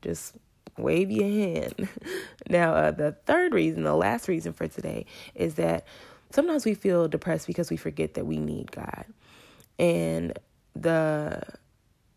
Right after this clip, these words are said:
scripture behind this is Isaiah thirty fifteen. It says, "For thus saith the Lord,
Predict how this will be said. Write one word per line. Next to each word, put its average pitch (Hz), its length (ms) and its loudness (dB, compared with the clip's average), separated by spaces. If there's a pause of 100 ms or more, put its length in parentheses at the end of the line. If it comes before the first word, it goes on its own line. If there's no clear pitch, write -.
scripture - 340 -4
behind 160 440 -2
this 226 200 -2
is 160 380 4 (320)
Isaiah 160 360 0
thirty 160 320 0
fifteen. 226 680 -2
It 170 80 -4
says, 156 180 -6
"For 160 220 -2
thus 202 200 0
saith 175 340 -2
the - 100 0
Lord, - 360 -2